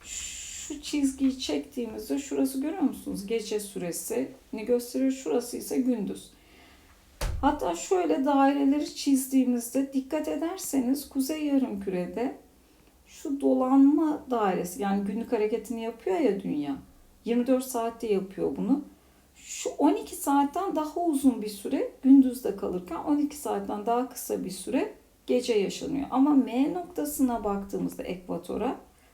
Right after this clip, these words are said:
tam on iki saat gece, on iki saatte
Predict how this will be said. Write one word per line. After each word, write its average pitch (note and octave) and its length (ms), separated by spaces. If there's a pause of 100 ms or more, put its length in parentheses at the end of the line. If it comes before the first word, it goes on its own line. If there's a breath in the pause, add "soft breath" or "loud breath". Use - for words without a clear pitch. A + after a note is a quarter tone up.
(120)
tam F#4 280
on C#4+ 160
iki - 200
saat - 640 (1400)
gece, B3+ 520 (220)
on D4 140
iki - 180
saatte - 720